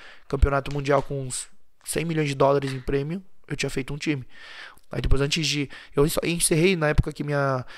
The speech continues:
é, esposa, ex-esposa engravidou, aí eu encerrei o projeto. Por causa de tempo, energia, prioridades. Mas essa coisa de, tipo assim, qual é o próximo passo?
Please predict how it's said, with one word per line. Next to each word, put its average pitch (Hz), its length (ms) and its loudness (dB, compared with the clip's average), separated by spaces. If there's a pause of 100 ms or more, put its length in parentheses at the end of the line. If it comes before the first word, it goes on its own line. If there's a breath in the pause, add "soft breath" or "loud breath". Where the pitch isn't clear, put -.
(260 loud breath)
é, 123 420 -2
esposa, 131 640 0
ex-esposa 131 440 4
engravidou, 131 680 2 (280)
aí 131 340 -2
eu 151 300 2
encerrei 147 260 -2
o 147 60 2
projeto. 156 480 0 (200)
Por - 160 6
causa - 160 0
de 185 100 -10 (180)
tempo, 170 420 0
energia, 139 400 -2
prioridades. 139 540 -2 (480 loud breath)
Mas 127 160 -6
essa 139 140 -4
coisa 151 240 2
de, 143 100 -4
tipo - 220 8
assim, - 200 -2
qual 151 120 0
é 185 40 4
o - 20 4
próximo 147 300 4
passo? - 380 0